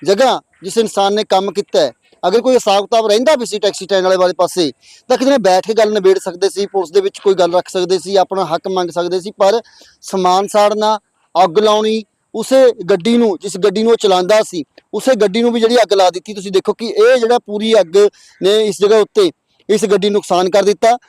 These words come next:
ਤਾਂ ਕਾਫੀ ਜਿਹੜੀ ਗੱਡੀ, ਅ, ਜਲੀ ਹੋਈ ਦਿਖ ਰਹੀ ਹੈ। ਅਗਰ, ਅ, ਨਜ਼ਦੀਕ ਦੇ ਉੱਤੇ ਕਾਬੂ ਨਾ ਪਾਇਆ ਜਾਂਦਾ ਅੱਗ ਦੇ ਉੱਤੇ, ਤਾਂ ਕਿਤੇ ਨਾ ਕਿਤੇ ਇਹ ਇਨੋਵਾ ਨਵੀਂ ਜਿਹੜੀ ਤੁਸੀਂ ਦੇਖੋ ਕ੍ਰਿਸਟਾ ਗੱਡੀ ਹੈ,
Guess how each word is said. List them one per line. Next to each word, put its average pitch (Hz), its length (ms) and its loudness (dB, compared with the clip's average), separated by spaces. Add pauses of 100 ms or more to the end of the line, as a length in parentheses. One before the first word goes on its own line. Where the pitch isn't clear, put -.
(140)
ਤਾਂ 208 120 0
ਕਾਫੀ 214 240 2
ਜਿਹੜੀ 226 140 -2
ਗੱਡੀ, 190 360 0 (220)
ਅ, - 20 4
ਜਲੀ 185 240 0
ਹੋਈ 196 140 2
ਦਿਖ 175 160 -6
ਰਹੀ 196 280 2
ਹੈ। 226 80 4 (380)
ਅਗਰ, 202 240 2
ਅ, - 480 -2
ਨਜ਼ਦੀਕ 202 360 0
ਦੇ 226 100 2
ਉੱਤੇ 226 180 2
ਕਾਬੂ 196 320 0
ਨਾ 202 200 2
ਪਾਇਆ 202 200 2
ਜਾਂਦਾ 196 400 2
ਅੱਗ 190 40 0
ਦੇ 190 180 0
ਉੱਤੇ, 220 260 2
ਤਾਂ 226 120 -2
ਕਿਤੇ 196 140 -6
ਨਾ 202 60 -4
ਕਿਤੇ 208 200 2
ਇਹ 202 120 2
ਇਨੋਵਾ 185 440 0
ਨਵੀਂ 190 320 -6 (440)
ਜਿਹੜੀ 196 140 2
ਤੁਸੀਂ 196 160 -6
ਦੇਖੋ 196 220 2
ਕ੍ਰਿਸਟਾ 208 300 -2
ਗੱਡੀ 190 340 0
ਹੈ, 202 120 4